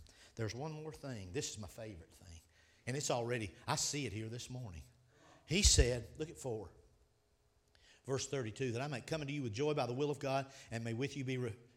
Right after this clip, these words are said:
and may," I forgot the refreshment part. I've already been refreshed this morning. Look at verse thirty-three,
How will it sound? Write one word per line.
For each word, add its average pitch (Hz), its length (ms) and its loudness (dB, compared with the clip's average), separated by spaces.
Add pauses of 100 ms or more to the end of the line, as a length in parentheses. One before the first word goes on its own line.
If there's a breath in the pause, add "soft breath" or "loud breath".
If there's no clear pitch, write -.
and 117 120 -4
may," 120 140 -4 (100)
I 113 60 -2
forgot 120 300 -6
the 104 80 -4
refreshment 107 580 -6
part. 90 260 -10 (540 soft breath)
I've 135 140 -2
already 135 200 6
been 123 200 0
refreshed 107 400 0
this 107 160 -6
morning. 120 180 -2
Look 175 100 2
at - 60 0
verse 143 180 -2
thirty-three, 139 480 -4